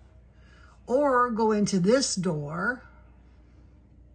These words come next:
or fit in either one of these. So they're kind of confused. They thought this was the gnome forest. Well, it is. It's the forest of the little miniature gnomes. Here's <laughs> one right here carrying a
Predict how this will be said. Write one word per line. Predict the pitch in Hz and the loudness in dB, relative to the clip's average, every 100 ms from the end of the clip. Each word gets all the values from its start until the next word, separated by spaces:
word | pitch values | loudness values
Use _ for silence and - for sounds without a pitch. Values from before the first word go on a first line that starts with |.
| - - - - - - - - - | -20 -20 -20 -20 -20 -20 -20 -20 -16
or | 214 262 | -14 -14
fit | - 202 | -8 -4
in | 196 | -4
either | 196 185 196 | -4 -4 -4
one | 196 202 | -2 -2
of | 196 | -4
these. | 196 240 233 151 139 | -6 -6 -6 -8 -10
So | - 214 208 202 | -12 -8 -4 -4
they're | 214 208 | -4 -6
kind | 269 269 | -10 -10
of | 262 | -10
confused. | - 233 - 262 208 180 | -6 -6 -6 -10 -8 -6
They | 247 | -6
thought | 214 175 | -6 -10
this | 185 - | -10 -10
was | 196 | -10
the | 214 | -6
gnome | 208 208 202 | -4 -4 -6
forest. | - 269 220 151 - | -8 -10 -10 -10 -10
Well, | 175 180 180 208 | -6 -4 -4 -4
it | 247 | -4
is. | 285 226 156 - - - - - - - - | -2 -2 -4 -12 -18 -20 -20 -20 -20 -20 -4
It's | 220 208 - | 0 0 -2
the | 226 | -6
forest | - 226 220 214 - | -6 -4 -2 -2 -2
of | 220 | -4
the | 214 | -2
little | 226 247 262 | 0 0 2
miniature | 262 302 320 - 262 | 0 0 0 -2 -2
gnomes. | 233 214 196 175 165 151 | 2 4 2 0 -4 -6
Here's | 240 247 | -6 -2
<laughs> | |
one | 208 277 | 0 0
right | - - - - - | 2 0 0 -20 -12
here | - 240 165 196 - - - - - | -4 -2 -2 -6 -12 -20 -20 -20 -6
carrying | 233 214 214 220 226 190 | -2 0 0 0 -2 -2
a | 196 196 | -2 -2